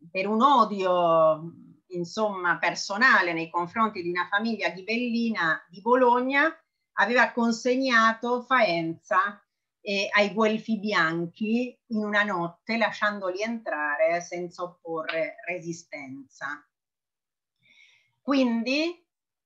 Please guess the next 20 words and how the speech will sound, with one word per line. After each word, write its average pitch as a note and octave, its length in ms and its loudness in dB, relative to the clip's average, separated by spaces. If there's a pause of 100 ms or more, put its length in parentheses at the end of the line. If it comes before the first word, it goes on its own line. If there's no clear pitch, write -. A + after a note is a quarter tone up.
siamo C#4 540 2
in G#3+ 160 -4
mezzo, G#3 600 -2
e G3+ 100 -2
ricordiamolo G3 760 -4
bene A#3 600 0
per, G3 320 -4 (280)
eh, E3 600 0 (180)
interpretare F#3 1500 -2
in F#3+ 160 -12
un F#3 140 -6
modo G3+ 480 0
giusto - 840 -4
l'episodio F3+ 840 -4
terrificante E3+ 880 -4
che D#3+ 100 -8
leggeremo F3+ 400 -6
la E3+ 120 -4
settimana E3 580 -12
prossima, G#3+ 760 -4